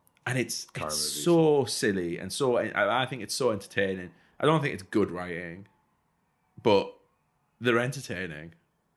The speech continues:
Speaker 1: Like, and they just, but this film was so fucking long.
Speaker 2: It was so long. It got,
Speaker 1: And
Speaker 2: so we,
Speaker 1: then
Speaker 2: we got to the end.
Speaker 1: And then,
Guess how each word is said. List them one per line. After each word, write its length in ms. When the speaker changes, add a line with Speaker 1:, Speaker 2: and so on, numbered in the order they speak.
Speaker 1:
Like, 640
and 180
they 100
just, 280
but 100
this 120
film 260
was 100
so 420
fucking 380
long. 340
Speaker 2:
It 40
was 180
so 180
long. 480
It 140
got, 360
Speaker 1:
And 100
Speaker 2:
so 40
we, 60
Speaker 1:
then 340
Speaker 2:
we 60
got 300
to 80
the 200
end. 320
Speaker 1:
And 200
then, 600